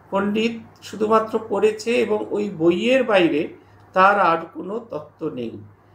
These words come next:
কেউ কেউ সেই বইয়ের ভেতরের যে লিখিত যে শব্দসমূহ, সেগুলোকে, উম, সাধন করতে করতে তার অন্তর্নিহিত অর্থ অনুধাবন করে নিজের জীবনে তার প্রয়োগ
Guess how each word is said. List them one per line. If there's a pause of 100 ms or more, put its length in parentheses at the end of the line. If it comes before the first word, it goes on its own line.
(320)
কেউ (140)
কেউ
সেই
বইয়ের
ভেতরের (240)
যে
লিখিত
যে
শব্দসমূহ, (500)
সেগুলোকে, (760)
উম,
সাধন
করতে
করতে
তার
অন্তর্নিহিত
অর্থ
অনুধাবন
করে (460)
নিজের
জীবনে
তার (120)
প্রয়োগ